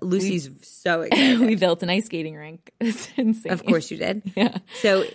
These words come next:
Speaker 1: if you're looking for a weekend getaway, I highly recommend doing it, whether it's just you and your significant other, a friend, a
Speaker 2: Mm-hmm.
Speaker 1: group of you guys.
Speaker 2: Yeah.
Speaker 1: It's awesome.
Speaker 2: We have a big party coming up for New Year's, too. That's gonna be
Speaker 1: I know.
Speaker 2: so fun.
Speaker 1: That
Speaker 2: We're
Speaker 1: looks
Speaker 2: doing
Speaker 1: so fun, but I have a wedding.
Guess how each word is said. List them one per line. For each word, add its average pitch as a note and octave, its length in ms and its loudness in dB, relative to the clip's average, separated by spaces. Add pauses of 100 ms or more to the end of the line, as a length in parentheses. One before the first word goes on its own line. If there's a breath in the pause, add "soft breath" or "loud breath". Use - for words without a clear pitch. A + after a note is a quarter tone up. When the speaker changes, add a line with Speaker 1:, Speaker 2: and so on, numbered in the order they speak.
(120)
Speaker 1:
if - 220 0
you're F#3 140 0
looking A#3 340 -2
for G3+ 140 0
a F3+ 60 2
weekend E3 360 -4
getaway, C3 420 -6
I - 80 -8
highly F3+ 320 0
recommend E3 360 -2
doing E3+ 180 2
it, E3 120 -2
whether E3+ 280 2
it's E3+ 180 -4
just F3 180 -4
you E3+ 540 0
and E3 420 -6
your D#3+ 120 -4
significant D#3 400 -8
other, A3+ 520 2
a - 120 -4
friend, G#3+ 640 0
a E3+ 60 0
Speaker 2:
Mm-hmm. F3+ 140 -6
Speaker 1:
group A3+ 240 0
of A#3+ 120 0
you A#3+ 160 2
guys. A3+ 600 0
Speaker 2:
Yeah. F3 200 2
Speaker 1:
It's F3 80 -6
awesome. F#3 580 -4
Speaker 2:
We A3+ 140 2
have A3+ 160 4
a G3+ 40 0
big F#3 220 -2
party F#3+ 260 0
coming E3+ 280 -8
up D#3 80 -18
for - 120 -20
New F#3+ 140 0
Year's, G#3+ 300 0
too. G#3+ 160 2
That's F3 180 -4
gonna D3+ 180 -10
be D#3 140 -8 (100)
Speaker 1:
I F3+ 120 0
know. F3 480 4
Speaker 2:
so D3 60 -4
fun. D#3 100 -2
Speaker 1:
That D#3+ 120 2
Speaker 2:
We're E3+ 80 0
Speaker 1:
looks E3 80 -2
Speaker 2:
doing D#3+ 220 -4
Speaker 1:
so D#3 140 -4
fun, D3+ 340 -8
but - 100 -12
I - 40 -8
have D3+ 120 -6
a D3+ 60 -8
wedding. D#3+ 420 -10